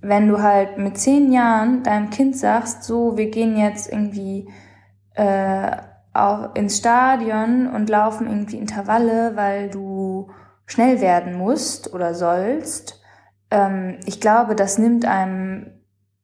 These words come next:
ganz, ganz viel Spaß, ähm, und es bringt halt so eine Verbissenheit in dein Hobby, was halt einfach viel, viel, viel zu früh ist und, glaube ich, die Kinder dann eher, ähm,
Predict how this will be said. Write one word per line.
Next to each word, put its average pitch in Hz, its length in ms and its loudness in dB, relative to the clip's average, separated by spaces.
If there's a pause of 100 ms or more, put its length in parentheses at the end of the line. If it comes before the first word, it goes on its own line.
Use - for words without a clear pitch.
(420)
ganz, 220 360 2
ganz 202 300 -2
viel 190 680 -2
Spaß, 208 880 0 (760)
ähm, 196 540 2 (100)
und 208 160 0
es - 340 -6
bringt 226 340 2
halt 214 140 2
so 202 80 -2
eine 196 120 -2
Verbissenheit 208 840 0
in 190 180 -4
dein 180 600 -2 (260)
Hobby, 196 640 -2 (340)
was 208 240 0
halt 185 160 4
einfach 185 280 -4
viel, 285 320 2
viel, 233 320 0
viel 294 420 -4
zu - 160 -8
früh 269 380 -2
ist 208 280 -2
und, 196 300 -8 (1300)
glaube 208 300 4
ich, 208 100 -6
die 214 260 -8 (340)
Kinder 240 380 4
dann 208 180 2
eher, 240 720 2
ähm, 214 840 0